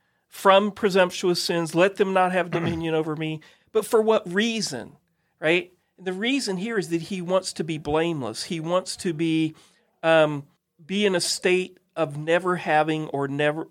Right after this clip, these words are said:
Speaker 1: no longer having guilt or blame or wrongdoing.
Speaker 2: Right. So that word
Speaker 1: Right.
Speaker 2: blameless has with it an end result of being finished, of complete.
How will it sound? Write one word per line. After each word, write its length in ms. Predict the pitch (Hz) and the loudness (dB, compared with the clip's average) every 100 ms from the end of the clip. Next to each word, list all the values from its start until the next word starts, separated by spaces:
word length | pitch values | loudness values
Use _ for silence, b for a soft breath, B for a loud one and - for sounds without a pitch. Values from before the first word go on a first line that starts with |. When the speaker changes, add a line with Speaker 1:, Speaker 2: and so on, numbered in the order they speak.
| - | -10
Speaker 1:
no 160 | 151 | -4
longer 480 | 156 151 147 151 139 | -2 2 2 0 -6
having 440 | 139 135 139 131 | -6 -6 -4 -6
guilt 360 | 123 143 135 135 143 | -4 -4 -4 -8 -12
or 120 | 135 | -10
blame 480 | 143 131 131 127 123 | -6 -6 -4 -6 -8
or 160 | 127 | -10
wrongdoing. 680 | 127 117 123 123 120 - 101 | -8 -6 -6 -8 -14 -16 -12
Speaker 2:
Right. 360 | 92 92 101 127 | -10 -8 -8 -6
So 220 | 120 107 | -4 2
that 240 | 117 123 | 2 2
word 300 | 113 120 113 | 2 2 2
Speaker 1:
Right. 140 | 143 143 | 0 0
Speaker 2:
blameless 440 | 110 117 104 - | -2 -4 -6 -8
has 380 | 113 107 101 95 | -6 -4 -4 -8
with 160 | 107 | -8
it 80 | 95 | -8
an 80 | 92 | -10
end 240 | - 113 | -10 -10
result 480 | 107 98 101 98 98 | -10 -6 -6 -6 -6
of 200 | 95 90 90 | -12 -14 -14
being 280 | 95 95 90 | -12 -12 -10
finished, 520 | - 92 85 - - b b b - 98 | -10 -10 -10 -14 -16 b b b -20 -16
of 160 | 127 - | -14 -12
complete. 580 | 101 - 98 80 - | -14 -12 -12 -12 -16